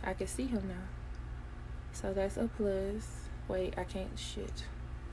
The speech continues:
Okay, let me see, y'all.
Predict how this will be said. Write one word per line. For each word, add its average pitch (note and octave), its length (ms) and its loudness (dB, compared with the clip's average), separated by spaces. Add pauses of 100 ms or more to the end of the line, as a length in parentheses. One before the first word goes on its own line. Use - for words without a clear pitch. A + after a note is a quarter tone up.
(3750)
Okay, G3+ 680 4 (480)
let G3+ 120 8
me G#3 100 6
see, F3+ 320 2
y'all. G#2 500 0